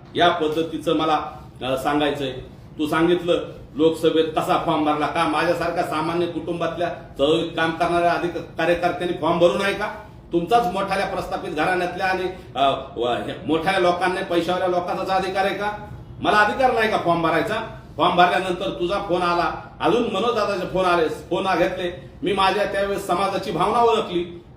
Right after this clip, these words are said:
माझ्या समाजाने मला सांगितलं, मनोजदादांनी सांगितलं, आपल्याला मा-, प्रत्येक वेळी आपण ह्यांना मदत करतो, यांना प्रत्येक वेळी यांच्या गावात मराठ्याच्या उमेदवाराला बघा, चार चार, पाच पाच मतं असतात एक एक आपल्याचे,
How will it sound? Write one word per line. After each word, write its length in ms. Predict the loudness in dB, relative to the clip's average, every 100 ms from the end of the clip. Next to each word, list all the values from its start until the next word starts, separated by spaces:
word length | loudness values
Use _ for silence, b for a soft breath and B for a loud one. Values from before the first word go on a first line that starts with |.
| -4
माझ्या 300 | 0 0 0
समाजाने 480 | -2 -2 -2 -2
मला 220 | -2 -2 -2
सांगितलं, 440 | -4 -4 -6 -6
मनोजदादांनी 500 | -6 -4 -4 -2 -4
सांगितलं, 320 | -6 -6 -2
आपल्याला 480 | -2 0 0 -2 B B -6
मा-, 540 | -2 0 -2 -6 -10
प्रत्येक 400 | -6 -2 2 2
वेळी 160 | 2 2
आपण 280 | 2 0 0
ह्यांना 300 | 0 0 0
मदत 180 | -2 -4
करतो, 640 | -6 -6 -4 -4 -4 -8 -16 -6
यांना 240 | -4 0 -2
प्रत्येक 460 | -2 -2 -2 -2
वेळी 240 | -2 0 0
यांच्या 280 | -2 -2 0
गावात 380 | 2 2 0
मराठ्याच्या 420 | -2 -2 -4 -4 -6
उमेदवाराला 380 | -6 -6 -6
बघा, 200 | -4 -4
चार 220 | -4 -2 -2
चार, 180 | -4
पाच 180 | -4 -4
पाच 200 | -4 -4
मतं 220 | -4 -2 0
असतात 300 | 0 -2 -4
एक 120 | -4
एक 100 | -4
आपल्याचे, 520 | -4 -2 -4 -6 -10